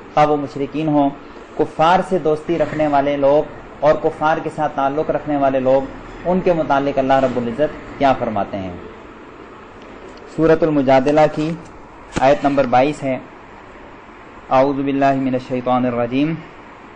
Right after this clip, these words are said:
لا تجد قوما یؤمنون باللہ والیوم الآخر، آپ نہیں پائیں گے کسی ایسی قوم کو جو اللہ اور آخرت کے دن پر ایمان رکھتے ہیں، یعنی جو لوگ بھی اللہ اور آخرت کے دن پر ایمان رکھتے ہیں،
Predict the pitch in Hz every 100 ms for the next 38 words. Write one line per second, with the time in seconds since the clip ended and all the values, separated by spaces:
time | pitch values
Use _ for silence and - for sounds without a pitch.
0 | - - - - - - - - - -
1 | - - - 143 165 175 170 165 165 170
2 | 170 165 165 165 165 151 156 151 147 147
3 | 147 147 143 135 135 135 131 135 151 156
4 | 160 165 - - - - - - - 131
5 | 156 175 - - 143 147 180 185 160 165
6 | 170 170 165 160 165 143 - 147 147 175
7 | 156 156 170 160 156 151 160 - - -
8 | - - 135 165 156 151 165 180 202 202
9 | 160 156 151 151 180 180 185 156 160 156
10 | 160 139 131 143 143 113 - 110 95 90
11 | - - 131 147 156 180 175 175 160 180
12 | - 151 151 170 208 202 - 156 151 151
13 | 170 170 160 156 151 143 135 135 151 147
14 | - 160 156 165